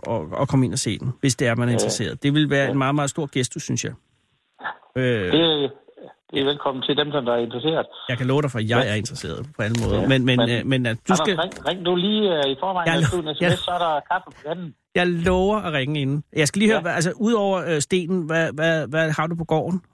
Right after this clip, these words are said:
Speaker 1: Er det, er det, er det, er det ager, du bruger,
Speaker 2: Ja,
Speaker 1: eller er det
Speaker 2: ja,
Speaker 1: dyr?
Speaker 2: det er et ganske almindeligt planteavlsbrug. Vi har, øh, hvede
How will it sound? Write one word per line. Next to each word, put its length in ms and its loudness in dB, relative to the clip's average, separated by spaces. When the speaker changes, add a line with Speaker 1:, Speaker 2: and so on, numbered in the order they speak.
Speaker 1:
Er 100 2
det, 260 2
er 100 2
det, 320 -2
er 100 -4
det, 260 -6
er 40 0
det 240 -4
ager, 320 2
du 140 -8
bruger, 240 2
Speaker 2:
Ja, 20 4
Speaker 1:
eller 120 2
er 40 0
det 80 -2
Speaker 2:
ja, 40 2
Speaker 1:
dyr? 120 0
Speaker 2:
det 180 0
er 560 0
et 80 -8
ganske 220 -4
almindeligt 280 -2
planteavlsbrug. 600 0
Vi 100 -2
har, 120 2
øh, 360 0
hvede 300 4